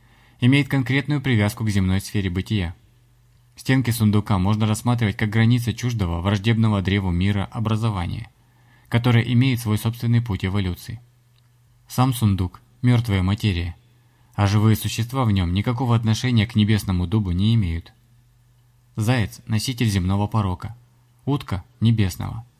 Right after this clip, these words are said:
Безусловно, яйцо в утке тоже содержит в себе глубокий космический смысл. Почему речь именно о яйце?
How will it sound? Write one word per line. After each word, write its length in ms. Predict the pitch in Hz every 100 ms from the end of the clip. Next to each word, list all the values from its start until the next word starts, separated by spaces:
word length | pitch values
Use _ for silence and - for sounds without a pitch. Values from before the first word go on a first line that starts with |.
| _ _ _ _ _ _ -
Безусловно, 540 | 113 123 120 151 135
яйцо 380 | 113 117 120 135
в 60 |
утке 240 | 120 120 117
тоже 300 | 135 123 101
содержит 460 | 101 98 113 107
в 40 | -
себе 260 | 101 104
глубокий 420 | 98 95 98 113 110
космический 580 | 95 92 90 92 -
смысл. 380 | 117 110 92 113 - _ _ _ _ _ _ _ _ _
Почему 340 | 113 110 135 147
речь 260 | 123 117 135
именно 460 | 120 104 95 95
о 160 | - 117
яйце? 460 | 113 117 - 82